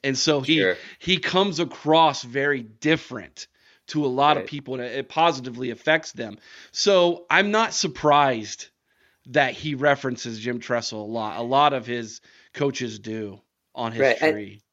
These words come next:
Speaker 2: and Jim Tressel is a great coach. Um, the problem with, with that, though, if you wanna go full Tressel ball, our special teams are nowhere near at, at the level of play that they need to be to make that successful. I mean,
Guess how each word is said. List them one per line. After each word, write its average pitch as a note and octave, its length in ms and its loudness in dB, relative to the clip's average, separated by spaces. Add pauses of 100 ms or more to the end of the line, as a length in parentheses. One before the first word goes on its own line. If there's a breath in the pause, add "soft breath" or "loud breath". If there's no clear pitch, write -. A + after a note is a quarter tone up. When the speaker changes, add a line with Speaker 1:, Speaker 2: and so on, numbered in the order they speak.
(180)
Speaker 2:
and D#3 120 2
Jim G3+ 160 4
Tressel F#3 340 -2
is C3 80 2
a A#2+ 40 0
great A#2+ 400 4
coach. C3 540 2 (280)
Um, A#2 440 4
the B2+ 80 2
problem F#3+ 500 2
with, - 320 0
with B2+ 320 2
that, A#2+ 340 4
though, A3 200 2
if - 240 2
you D#3 160 0
wanna B2 320 4
go C#3 160 4
full C3 240 2
Tressel B2 360 0
ball, D3+ 320 -2 (140)
our C3 200 6
special B2 440 0
teams G#2+ 320 -4
are G#2+ 100 6
nowhere A2+ 560 6
near A2 360 4
at, F#2 280 2
at G#2+ 180 -2
the A2 60 2
level G2+ 320 2
of F#2+ 120 -2
play A2 180 4
that F2+ 180 2
they F2+ 120 4
need G2+ 220 -4
to A2 40 0
be F2 220 -2
to - 80 -8
make F2+ 240 -4
that F2 260 0
successful. E2+ 640 -4
I G#2 60 -2
mean, A2+ 240 2